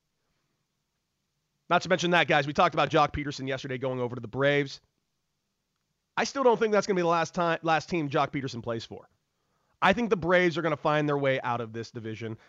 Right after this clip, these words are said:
very soon. I think they're gonna be the first team to find their way out of that division. And if they do find their way out of that division, I can imagine Joc Pederson being moved yet again. Absolutely. I could totally see it. There's so many teams that could use him. But right now, the N L East is a question mark.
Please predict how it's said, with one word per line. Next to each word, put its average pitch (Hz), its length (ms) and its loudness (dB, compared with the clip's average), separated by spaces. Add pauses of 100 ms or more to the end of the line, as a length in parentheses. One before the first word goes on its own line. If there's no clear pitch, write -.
(140)
very 135 340 0
soon. 110 240 -10
I 147 80 0
think 180 140 -4
they're 175 80 0
gonna 160 80 -2
be 151 60 -2
the 139 80 -4
first 170 300 -2
team 196 200 0
to 143 80 -2
find 117 200 -2
their 117 80 -4
way 113 160 -4
out 107 120 -4
of 107 60 -8
that 110 120 -6
division. 117 340 -6
And 131 60 -4
if 127 80 -8
they 139 120 0
do 233 280 0
find 156 260 2
their 143 60 0
way 139 160 2
out 139 80 4
of 135 80 -4
that 139 140 0
division, 135 340 -4 (300)
I 240 80 2
can 285 100 -4
imagine 185 320 2
Joc 175 200 6
Pederson 156 420 -4
being 143 180 -2
moved 135 300 0
yet 104 140 -8
again. 117 280 -4 (920)
Absolutely. 139 680 0
I 98 60 -8
could 113 160 -12
totally 151 260 0
see - 160 -10
it. 90 140 -14
There's 117 120 -12
so 180 240 2
many 196 220 4
teams 196 300 2
that 170 120 2
could 156 120 -6
use 175 240 0
him. - 80 -2 (2500)
But 131 120 -2
right 180 200 6
now, 180 360 4
the 139 180 -8
N 180 160 4
L 190 220 6
East 170 280 -6
is 151 160 -6
a 165 120 0
question - 680 -10
mark. 90 300 -20